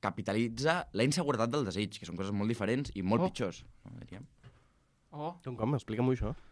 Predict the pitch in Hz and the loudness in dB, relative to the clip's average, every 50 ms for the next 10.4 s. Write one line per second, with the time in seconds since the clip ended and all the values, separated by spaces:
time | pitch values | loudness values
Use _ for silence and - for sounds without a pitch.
0 | - - _ - 135 117 - 139 131 117 165 165 165 139 139 151 156 170 156 147 | -20 -18 _ -6 -4 2 4 4 6 6 6 6 6 6 6 6 6 6 4 4
1 | 147 151 160 - - 131 139 147 165 160 - 123 - 127 123 131 135 - 147 - | 4 4 4 2 0 2 2 2 4 4 2 2 4 4 4 4 4 2 0 0
2 | 147 143 - - - - 127 104 - 120 113 120 117 123 139 156 135 123 117 120 | -2 -4 -4 -4 -2 -2 0 0 0 0 2 2 4 4 4 4 2 0 -2 -2
3 | 135 147 175 247 233 - _ _ _ - 107 110 123 135 160 190 190 180 160 147 | 0 0 -2 -4 -8 -12 _ _ _ 4 6 8 8 10 10 8 8 8 8 8
4 | 135 127 131 147 165 135 113 120 143 170 156 123 107 107 98 92 95 101 110 117 | 6 6 6 6 6 4 2 0 0 -2 -2 -2 0 0 2 2 2 2 2 2
5 | 120 110 98 117 113 104 104 - 87 85 85 82 - - 92 90 - - _ _ | 0 0 0 0 0 0 0 -2 -4 -6 -8 -8 -8 -6 -6 -8 -8 -10 _ _
6 | _ _ _ _ _ _ _ - 67 - - - _ - _ _ _ - 87 85 | _ _ _ _ _ _ _ -16 -14 -14 -16 -20 _ -20 _ _ _ -16 -14 -10
7 | - 80 82 82 78 80 113 117 123 - 104 95 101 143 175 180 165 170 143 143 | -10 -10 -10 -10 -4 0 2 2 2 2 0 0 0 0 -2 -2 -2 -2 -2 -2
8 | 147 - _ - - 139 147 73 71 78 - - 82 82 80 76 - 92 98 104 | -4 -8 _ -18 -16 -14 -12 -10 -10 -10 -8 -6 -6 -6 -6 -6 -4 -2 0 0
9 | 120 123 - - - - - - _ - 117 127 135 151 135 135 123 113 120 117 | 0 -2 -4 -12 -20 -20 -20 -20 _ -2 0 2 2 2 2 0 0 2 2 2
10 | 131 135 127 123 131 139 151 185 | 4 2 2 2 4 4 2 2